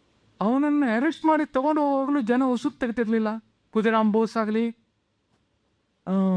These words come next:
ಅದರ ಮ-, ಆ, ನಮ್ಮ ಅರವಿಂದ ಘೋಷ್ ಆಗ್ಲಿ, ನೂರಾರು ಕ್ರಾಂತಿಕಾರಿಗಳು ಪಾಪ ಬ್ರಿಟಿಷರ ವಿರುದ್ಧ ಹೋರಾಡಿ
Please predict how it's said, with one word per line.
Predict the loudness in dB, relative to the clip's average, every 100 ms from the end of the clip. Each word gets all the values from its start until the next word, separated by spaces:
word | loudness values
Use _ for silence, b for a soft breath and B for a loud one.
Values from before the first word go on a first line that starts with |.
| 0 -2 -6 -12 _
ಅದರ | 0 2
ಮ-, | 2 0 -6 _ -10
ಆ, |
ನಮ್ಮ | -6 -4 -2 -2 -2 -4 -8 _ -2
ಅರವಿಂದ | 2 2 2 0
ಘೋಷ್ | 0 -2 -2
ಆಗ್ಲಿ, | -4 -4 -4 -6 _ _ _ _ _ _ _ _ 0
ನೂರಾರು | 2 4 2 2 -2
ಕ್ರಾಂತಿಕಾರಿಗಳು | -4 -2 -2 -2 -2 -2 -2 -2
ಪಾಪ | -2 -2 -2
ಬ್ರಿಟಿಷರ | -4 -6 -4 -4 -4
ವಿರುದ್ಧ | -4 -6 -6 -8 -8 _ _ -4
ಹೋರಾಡಿ | -2 0 -2